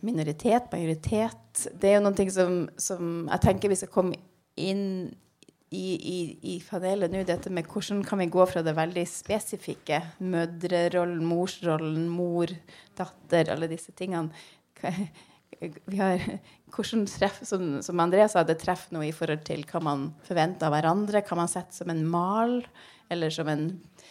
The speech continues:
base for hva vi skal gjøre. Em, ja, men jeg hadde lyst til å spørre deg litt også i forhold til Hallingdalen, for at min bakgrunn er samtidsdans,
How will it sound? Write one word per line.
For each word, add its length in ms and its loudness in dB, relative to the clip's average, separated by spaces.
base 360 -6
for 120 -6
hva 160 -2
vi 80 -2
skal 180 -6
gjøre. 360 0
Em, 180 2
ja, 80 6
men 140 8
jeg 100 8
hadde 100 8
lyst 220 4
til 60 -4
å 40 -6
spørre 280 2
deg 180 2
litt 260 2
også 160 0
i 60 0
forhold 160 2
til 100 2
Hallingdalen, 480 2
for 160 -2
at 140 -12
min 280 4
bakgrunn 340 -2
er 100 -2
samtidsdans, 760 -4